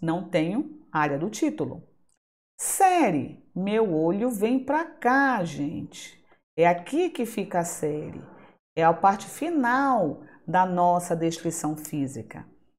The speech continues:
Eu tenho série? Também não tenho série. Se eu não tenho série,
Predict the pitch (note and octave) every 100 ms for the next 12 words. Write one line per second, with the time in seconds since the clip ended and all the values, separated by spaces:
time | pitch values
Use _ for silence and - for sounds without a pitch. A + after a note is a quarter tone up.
0 | _ A#3+ B3 F4+ D4+ G3 F#3+ - C4+ G3+
1 | C#3+ D#3+ - _ _ _ - B3 G#3+ A3+
2 | D4 D4+ C#4 F#4+ - E4+ C4 F3 C3 -
3 | - _ _ _ - - C4 G3+ F3+ F#3
4 | G#3+ A3 B3 - A#3+ B3+ C4+ F4